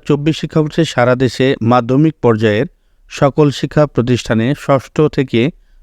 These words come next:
নবম শ্রেণীতে জাতীয় শিক্ষাক্রম দু হাজার বাইশের আলোকে মূল্যায়ন কার্যক্রম পরিচালনার জন্য ইতিমধ্যে মূল্যায়নের সময়সূচি এবং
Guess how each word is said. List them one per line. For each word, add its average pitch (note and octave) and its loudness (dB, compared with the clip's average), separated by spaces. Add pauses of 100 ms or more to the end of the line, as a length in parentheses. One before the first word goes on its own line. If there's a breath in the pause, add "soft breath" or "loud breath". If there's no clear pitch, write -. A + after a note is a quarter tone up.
নবম B2 2
শ্রেণীতে C3 0 (100)
জাতীয় A#2 0
শিক্ষাক্রম C#3+ -2
দু B2+ 0
হাজার G#2+ 2
বাইশের A2 0 (540)
আলোকে B2 2
মূল্যায়ন A#2+ 2
কার্যক্রম A#2+ -2 (120)
পরিচালনার G#2+ 0
জন্য A2 0 (760)
ইতিমধ্যে D3 0
মূল্যায়নের A#2 2
সময়সূচি B2 -2
এবং A2 2